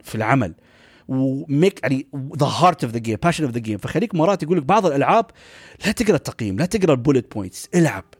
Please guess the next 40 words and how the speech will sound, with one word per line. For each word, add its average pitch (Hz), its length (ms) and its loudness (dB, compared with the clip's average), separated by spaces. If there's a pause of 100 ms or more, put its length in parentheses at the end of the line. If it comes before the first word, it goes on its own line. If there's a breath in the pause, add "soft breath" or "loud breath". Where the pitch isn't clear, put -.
(720 soft breath)
لأن 143 140 4
بعدين 156 280 2
هالإيموشنال 170 720 0
اتاتشمنت 165 500 -2
اللي 131 160 -4
أنت 160 180 0
بيستوي 143 560 -2
بينك 147 400 2
وبين 139 200 4
اللعبة 127 400 2
هاي 143 280 2
بيخليك 147 400 -2
يعني 123 160 -4
تحس - 240 -6 (340 loud breath)
شعور 277 320 2
ما 311 180 4
بتحسه 277 440 -4
إلا 262 240 0
لو 214 140 4
لعبته 135 460 2
ودشيت 113 440 -2
في - 60 -6
العالم 170 480 2
وتعمقت 139 640 0 (100)
في 139 260 -4 (100)
the 127 40 0
things 190 380 0
they 135 200 2
made 131 420 2
in 120 60 0
this 113 160 -6
game 123 240 -2
and 113 140 -2
the 120 40 0
developers 131 520 0 (100)
put 147 160 2
their 123 80 2
time 139 340 0
into 135 220 -4
it. - 180 -18